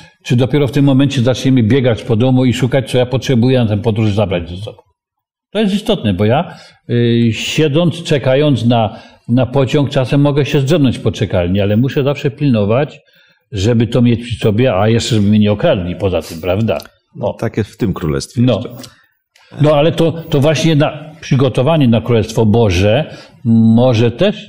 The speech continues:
Speaker 1: zakończyć się, jak nie będziemy czujni, tym, że nas okradną z tego, co mamy mieć i się okaże, że w momencie, jak pociąg przyjeżdża, a my nie mamy bagażu, bo nam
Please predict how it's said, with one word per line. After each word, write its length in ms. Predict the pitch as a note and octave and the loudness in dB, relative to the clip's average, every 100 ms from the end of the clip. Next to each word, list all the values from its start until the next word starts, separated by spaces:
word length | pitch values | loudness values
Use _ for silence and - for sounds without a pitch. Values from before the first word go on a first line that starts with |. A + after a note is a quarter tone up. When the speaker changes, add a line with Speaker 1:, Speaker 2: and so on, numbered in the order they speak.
| - B2 | -12 -4
Speaker 1:
zakończyć 720 | G2+ A2+ - B2 A2+ A2+ - | 0 0 0 0 2 0 -2
się, 200 | B2+ A#2 | 0 2
jak 160 | A2 A2 | 2 2
nie 120 | G#2+ | 2
będziemy 360 | G#2+ A2 A2 | 2 2 2
czujni, 640 | G#2+ C3+ A2+ G2 G#2+ D3+ D#3+ - - - | 0 0 0 2 2 0 -4 -14 -20 -6
tym, 160 | A#2+ | -2
że 80 | G#2+ | 2
nas 220 | A2 G#2 - | 0 0 -6
okradną 640 | A2 - B2 A2+ C3 C#3+ C#3+ - | -8 -2 0 2 2 0 -4 -16
z 60 | - | -4
tego, 240 | C3 A#2 | -2 0
co 140 | A2 A#2+ | 0 2
mamy 540 | A2+ G#2 G#2 G2+ - - | 2 4 2 0 -4 -2
mieć 380 | A2 C3 - - - - | 0 2 -2 -8 -12 -6
i 80 | C3+ | -2
się 160 | - | 0
okaże, 360 | C3 C#3+ C#3 B2 | 0 0 0 2
że 120 | A#2+ | 2
w 20 | |
momencie, 360 | B2 B2 C3+ C3 | 2 2 2 0
jak 300 | A2+ - - - - _ _ - - - - - _ | -2 -4 -18 -20 -20 _ _ -14 -10 -10 -14 -20 _
pociąg 380 | D#3 C#3+ C#3+ A#2 | -2 0 2 0
przyjeżdża, 760 | - C3+ B2+ G2 A2 D3+ - - - _ - | 2 2 2 2 2 0 -2 -10 -20 _ -2
a 120 | D3+ | 2
my 160 | D3 | 4
nie 120 | C3+ C3+ | 4 4
mamy 280 | C3 B2 | 4 4
bagażu, 480 | G#2 A2 A2 C3+ C3 | 2 2 2 2 4
bo 120 | B2 | 2
nam 260 | A2+ A2+ A2 | 2 2 0